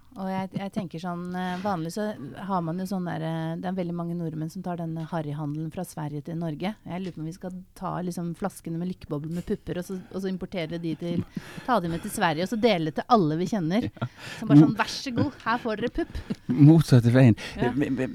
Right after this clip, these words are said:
Speaker 2: eh, siden jeg nå kom litt sent og dinglende inn her nå, så
Speaker 1: Mm.
Speaker 2: har jeg lyst til å bare, jeg, jeg vet ikke hva dere snakket om før jeg kom, men jeg har bare lyst til å tenke det som jeg tenkte på når vi skulle ha Bjørg som gjest i dag, er jo, det er jo først og fremst hjertet. Det har vi kanskje snakket
Speaker 1: Det har vi
Speaker 2: om.
Speaker 1: snakket om.
Speaker 2: Det har vi snakket om.
Speaker 1: Ja.
Speaker 2: Jeg er også veldig opptatt av hjertet,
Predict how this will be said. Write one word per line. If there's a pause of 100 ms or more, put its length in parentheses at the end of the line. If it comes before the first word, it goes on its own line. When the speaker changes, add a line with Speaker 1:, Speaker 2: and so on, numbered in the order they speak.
(140)
Speaker 2:
eh,
siden
jeg
nå
kom
litt
sent
og
dinglende
inn
her
nå,
så
Speaker 1:
Mm.
Speaker 2:
har
jeg
lyst
til
å
bare,
jeg,
jeg
vet
ikke
hva
dere
snakket
om
før
jeg
kom, (100)
men
jeg
har
bare
lyst
til
å
tenke
det
som
jeg
tenkte
på
når
vi
skulle
ha
Bjørg
som
gjest
i
dag,
er
jo, (880)
det
er
jo
først
og
fremst
hjertet. (460)
Det
har
vi
kanskje
snakket
Speaker 1:
Det
har
vi
Speaker 2:
om.
Speaker 1:
snakket
om.
Speaker 2:
Det
har
vi
snakket
om. (160)
Speaker 1:
Ja. (160)
Speaker 2:
Jeg
er
også
veldig
opptatt
av
hjertet,